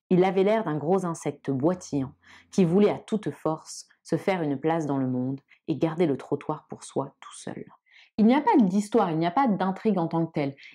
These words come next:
Il n'y a que cet homme qui est tout entier soumis à sa faim. C'est un personnage mélodramatique, grandiloquent, intelligent, cultivé, une sorte de diva de la misère. Et surtout, s'il est constamment au bord du gouffre jusqu'à se poser la question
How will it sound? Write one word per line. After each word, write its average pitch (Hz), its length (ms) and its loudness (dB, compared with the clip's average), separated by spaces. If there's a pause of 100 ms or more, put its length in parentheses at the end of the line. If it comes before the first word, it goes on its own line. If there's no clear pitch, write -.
Il 180 80 4
n'y 202 100 6
a 269 60 4
que 254 120 0
cet 156 260 -2
homme 240 220 4
qui 226 160 -2
est 226 180 -2 (100)
tout 247 220 2
entier 190 320 0
soumis 190 420 0
à 165 80 -2
sa 135 220 -10
faim. - 300 -10 (280)
C'est - 140 -6
un 160 100 0
personnage 170 540 -2
mélodramatique, 180 960 0
grandiloquent, 185 920 0 (340)
intelligent, 190 680 2
cultivé, 196 760 0 (320)
une 196 140 4
sorte 226 300 0
de 170 100 2
diva 190 480 2
de 190 80 -2
la 185 140 -2
misère. 185 520 -2
Et 208 100 4
surtout, 233 580 2 (240)
s'il 262 200 6
est 349 120 2
constamment 247 640 2
au - 20 2
bord 208 280 0
du 202 120 0
gouffre 233 360 2
jusqu'à 175 280 -2
se 214 140 -16
poser 202 220 0
la 175 100 0
question 175 480 -2